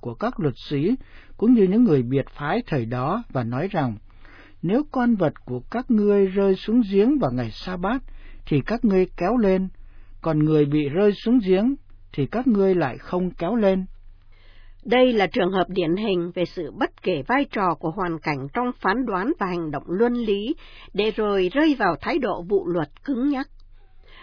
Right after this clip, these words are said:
Speaker 2: Cố linh mục Bernhard Hering, nhà thần học luân lý nổi tiếng người Đức, kể lại một ví dụ. Thời trước Công đồng Chung Vatican hai, người ta nghiêm ngặt giữ điều luật quy định không được phép cử hành thánh lễ trong bất kỳ trường hợp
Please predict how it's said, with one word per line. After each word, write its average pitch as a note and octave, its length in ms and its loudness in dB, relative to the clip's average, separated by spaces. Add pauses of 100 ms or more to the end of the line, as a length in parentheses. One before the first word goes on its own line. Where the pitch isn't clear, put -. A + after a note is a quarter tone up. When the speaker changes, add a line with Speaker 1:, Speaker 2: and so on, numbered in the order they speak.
(140)
Speaker 2:
Cố A3 180 4
linh B3 260 4
mục F#3+ 180 -2
Bernhard G#3+ 600 -4
Hering, G#3 500 -2 (320)
nhà G#3+ 200 0
thần G3+ 180 -2
học G3+ 160 -4
luân C#4+ 180 0
lý D4 240 2
nổi D#3+ 220 -2
tiếng A#3+ 240 -2
người E3+ 240 -2
Đức, A3 200 -4 (360)
kể G#3 180 -2
lại F#3+ 240 0
một G3 220 -4 (120)
ví A#3 260 0
dụ. F3+ 280 -2 (560)
Thời G#3 300 0
trước E4 220 0
Công D#4 200 4
đồng F3 300 -2
Chung A3 340 -6
Vatican A3 520 -2
hai, G3 420 -8 (280)
người A3 220 0
ta D4 120 2
nghiêm D#4 240 6 (180)
ngặt F#3+ 220 -2
giữ G4 300 0
điều F#3 220 2
luật E3 200 -2 (120)
quy D4+ 200 2
định F#3 240 -2
không E4 320 0
được - 240 -4
phép - 200 -4
cử F3+ 140 -2
hành E3+ 280 -4
thánh A3 140 -6 (120)
lễ A3+ 220 -6 (260)
trong C4 240 0
bất - 200 -18
kỳ G3 260 2
trường F3 160 0
hợp G3 180 -6